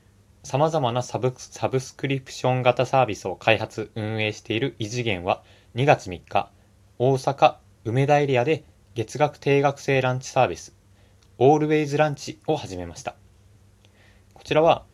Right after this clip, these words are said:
月額六千五百七十八円で、対象店舗で毎日一回ランチを食べら-、食べられるサービスです。まあ、平日のサラリーマンの方が、まあ、二十回ランチに行くとしたら、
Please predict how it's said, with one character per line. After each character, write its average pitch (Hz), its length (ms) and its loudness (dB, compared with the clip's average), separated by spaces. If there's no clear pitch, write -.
月 123 180 -4
額 139 220 0
六 120 140 -2
千 - 260 -2
五 101 100 -12
百 110 200 -6
七 113 180 0
十 104 100 -6
八 92 300 -12
円 87 140 -10
で、 - 200 -2
対 131 220 2
象 135 200 0
店 135 240 -2
舗 - 80 0
で 87 60 -4
毎 135 200 2
日 - 200 -10
一 110 120 -16
回 131 200 4
ラ 139 100 2
ン 147 60 -4
チ - 100 -10
を - 160 -6
食 95 120 -6
べ 107 80 0
ら-、 110 100 0
食 110 260 -4
べ 123 120 2
ら 120 80 2
れ 127 100 -2
る 170 180 -2
サ - 160 -2
ー 98 60 2
ビ 87 60 -8
ス - 100 -16
で - 80 -14
す。 - 300 -14
ま 117 140 -2
あ、 85 140 -4
平 123 220 -2
日 127 300 -6
の 131 80 -2
サ 127 160 -2
ラ 123 140 2
リ 131 120 -4
ー 113 40 -8
マ 90 100 -8
ン 82 60 -14
の 85 60 -18
方 - 240 -10
が、 92 160 -4
ま 90 60 -12
あ、 95 40 -14
二 107 80 -10
十 127 100 -6
回 - 260 -8
ラ 113 160 0
ン - 20 -14
チ - 140 -16
に 92 60 -12
行 87 60 -16
く - 40 -20
と - 80 -14
し - 80 -18
た - 80 -6
ら、 151 160 -2